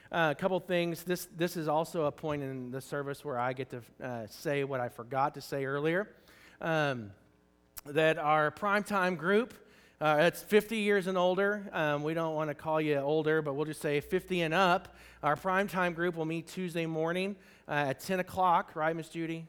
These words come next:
Ten o'clock, eh, over in the activity center for a little Bible study time, hangout time, um, coffee, the whole nine yards. So, uh, come invite those that, uh, would like to be a part of that. Uh, you are invited to be here.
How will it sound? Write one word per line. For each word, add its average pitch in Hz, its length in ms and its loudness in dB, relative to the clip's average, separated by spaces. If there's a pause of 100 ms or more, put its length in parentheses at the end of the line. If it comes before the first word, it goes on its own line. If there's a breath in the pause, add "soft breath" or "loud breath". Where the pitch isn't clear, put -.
Ten 165 160 -6
o'clock, 165 420 -4 (460 soft breath)
eh, 160 260 -2
over 156 320 0
in 156 80 0
the 156 60 -2
activity 151 420 -4
center 151 400 -6
for 147 200 -6
a - 20 -2
little 139 160 -4
Bible 151 320 0
study 151 240 -6
time, 151 440 -2
hangout 156 460 -4
time, 156 460 -2 (360 loud breath)
um, 127 500 -2
coffee, 156 680 -2
the - 80 -10
whole 151 220 -4
nine 143 240 -4
yards. 135 320 -6
So, 143 300 -4 (260 loud breath)
uh, 135 220 -2
come 202 380 4
invite 185 460 2 (240)
those 180 340 0
that, 170 340 -4
uh, 151 220 6 (280 loud breath)
would 160 120 -4
like 170 180 2
to 175 60 -2
be 170 100 0
a 165 60 0
part 175 260 0
of 170 60 0
that. 170 340 0 (120)
Uh, 156 80 -4
you 151 200 -4
are 165 100 0
invited 147 600 0 (120)
to 135 140 -6
be 135 280 -10
here. 107 340 -12